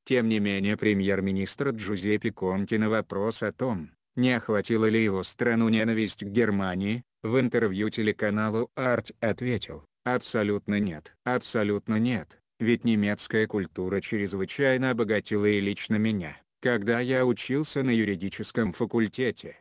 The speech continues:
и всех нас». По его словам, экономические системы и культура двух стран тесно взаимосвязаны. Неверно думать,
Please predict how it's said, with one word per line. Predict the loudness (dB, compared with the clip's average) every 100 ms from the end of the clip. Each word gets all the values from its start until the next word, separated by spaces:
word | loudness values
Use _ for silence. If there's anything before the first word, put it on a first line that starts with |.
| _ -2
и | 0
всех | 0 -4 -8 -10
нас». | -12 -14 -18 _
По | 2
его | 4 4 0
словам, | -2 -2 0 0 -4 -8 _ _
экономические | 0 2 0 -2 -4 -6 -8 -8 -6 -4
системы | -4 -6 -6 -4 0 2
и | 0
культура | 0 0 0 0 2 0
двух | 0 -2 -2
стран | -6 -4 -2 0 0
тесно | -2 -2 0 0
взаимосвязаны. | 0 -2 -2 -2 -2 0 0 0 -4 -12 -14 -10 0
Неверно | 4 4 4 2 0 -2
думать, | -4 -8 -14